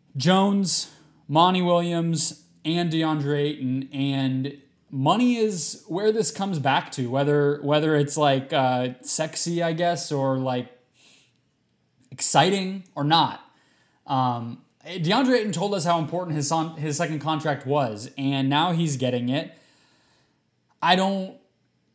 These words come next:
think it's anything to, to laugh about. I mean, I, I'm sure that I've made jokes about it in the past. I'm sure that I've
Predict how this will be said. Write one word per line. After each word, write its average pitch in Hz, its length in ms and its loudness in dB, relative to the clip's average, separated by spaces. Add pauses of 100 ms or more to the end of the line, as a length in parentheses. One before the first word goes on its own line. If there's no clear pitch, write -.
think 202 340 -2
it's 185 160 0
anything 190 480 -4
to, 170 460 -2
to 180 160 -2
laugh 170 340 2
about. 127 300 2
I 127 40 0
mean, 147 160 2
I, 156 220 -4
I'm 147 140 0
sure 175 320 -2
that 170 120 2
I've 170 200 0
made 165 160 -2
jokes 156 260 -2
about 156 240 2
it 156 40 -4
in 156 100 -4
the 147 80 -2
past. 165 480 -2
I'm 135 100 -4
sure 151 260 -2
that 143 140 0
I've 135 440 -2